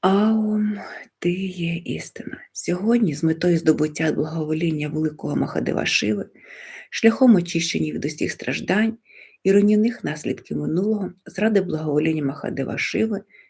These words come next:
для захисту Дхарми, припинення Адхарми, для досягнення миру, добробуту, гармонії,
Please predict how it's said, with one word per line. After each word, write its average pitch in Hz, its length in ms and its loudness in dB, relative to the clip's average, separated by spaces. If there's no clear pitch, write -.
для 165 120 -2
захисту 160 460 -6
Дхарми, 190 540 0
припинення 170 640 0
Адхарми, 180 580 -4
для 170 80 2
досягнення 180 600 2
миру, 170 420 0
добробуту, 160 720 -4
гармонії, 165 640 -4